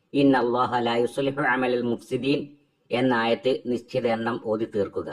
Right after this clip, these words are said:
അതിനുശേഷം സൂറത്തു സൽസല മുഴുവനായി അതിന്റെ നിശ്ചിത എണ്ണം ഓതി തീർക്കുക. അതിനുശേഷം സൂറത്തുൽ ഫീൽ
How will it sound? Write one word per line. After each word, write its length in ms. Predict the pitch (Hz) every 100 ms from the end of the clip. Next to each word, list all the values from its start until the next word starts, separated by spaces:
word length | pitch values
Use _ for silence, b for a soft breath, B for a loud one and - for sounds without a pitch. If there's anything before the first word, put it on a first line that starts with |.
| - _ _ _ _ _ _ _ _ _ _
അതിനുശേഷം 680 | - 143 160 160 147 143 147 151 - _ _ -
സൂറത്തു 440 | 151 156 156 160 139 -
സൽസല 540 | 135 135 - - - - - _ _ _ _ _ _ _ _ _ _ _ _ _ _ -
മുഴുവനായി 680 | 135 143 143 139 135 147 151 - 135
അതിന്റെ 340 | 117 131 127
നിശ്ചിത 400 | 123 - 135 127
എണ്ണം 440 | 117 123 135 - -
ഓതി 200 | 120 107
തീർക്കുക. 440 | 113 101 - 80 78 - _ _ _ _ _ _ _ _ _ _ _
അതിനുശേഷം 800 | - 143 156 156 156 156 151 151 - _ _ -
സൂറത്തുൽ 500 | 147 151 151 156 139 -
ഫീൽ 340 | 139 139 131